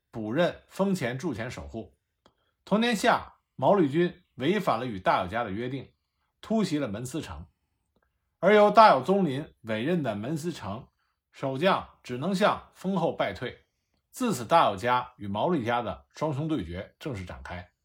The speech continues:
九月，大友家以田园亲弘为大将，攻击门司城，却遭遇到了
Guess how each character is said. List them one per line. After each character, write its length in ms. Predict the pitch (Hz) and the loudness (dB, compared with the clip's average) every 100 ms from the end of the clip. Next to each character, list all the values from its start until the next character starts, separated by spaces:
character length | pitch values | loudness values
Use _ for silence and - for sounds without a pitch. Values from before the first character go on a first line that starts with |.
| _ _ _ _ _ _ _ | _ _ _ _ _ _ _
九 220 | 151 160 | 2 6
月， 260 | 196 123 - _ | 6 4 -2 _
大 180 | 196 170 | 4 6
友 60 | 120 | 4
家 360 | 139 143 139 _ _ | 2 2 0 _ _
以 140 | 147 123 | -10 -8
田 220 | 98 156 | -4 -2
园 140 | 180 | -2
亲 200 | 175 202 | -2 -4
弘 140 | 147 147 | -4 -4
为 120 | 143 | -4
大 200 | 160 110 | -4 -4
将， 320 | 95 107 - _ - | -6 -8 -10 _ -6
攻 180 | 165 | -4
击 100 | 151 | 0
门 160 | 151 113 | -2 -2
司 160 | 110 117 | -8 -10
城， 280 | 87 76 - _ _ _ _ _ - | -10 -14 -18 _ _ _ _ _ 0
却 180 | 185 | 2
遭 280 | 170 208 208 | 6 6 6
遇 80 | 196 | 6
到 220 | 175 131 | 4 4
了 240 | 107 - | 2 -4